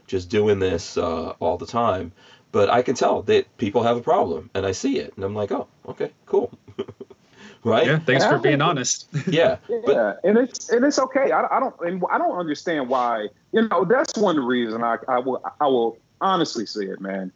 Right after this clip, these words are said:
Speaker 3: That's why one thing I like about watching Mac videos, he will slaughter you,
Speaker 1: <laughs>
Speaker 3: right?
Speaker 1: Yes.
Speaker 3: He, he will
Speaker 1: He doesn't, I, he doesn't,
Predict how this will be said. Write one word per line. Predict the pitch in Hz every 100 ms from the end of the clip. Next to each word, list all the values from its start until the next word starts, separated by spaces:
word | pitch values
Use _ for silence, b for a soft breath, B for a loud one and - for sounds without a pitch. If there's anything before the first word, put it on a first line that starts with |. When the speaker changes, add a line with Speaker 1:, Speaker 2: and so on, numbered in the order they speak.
| -
Speaker 3:
That's | 165 180 -
why | 190 160
one | 143 123 117 143 180 180 -
thing | 165 156 123
I | 117
like | 110 117 123
about | 120 110 107 101
watching | 104 98 101
Mac | 98 104 -
videos, | 107 110 107 104 -
he | - 208
will | 180 120 104 98
slaughter | 95 - - 113 110 120 120 120 110
you, | 90 90 - 466 320
Speaker 1:
<laughs> | - - 247
Speaker 3:
right? | 135 151 160 175
Speaker 1:
Yes. |
Speaker 3:
He, | 208 247 247 185
he | 175 277 269 262 214
will | 165 156 135
Speaker 1:
He | 131
doesn't, | - 120 247
I, | -
he | - 120
doesn't, | 240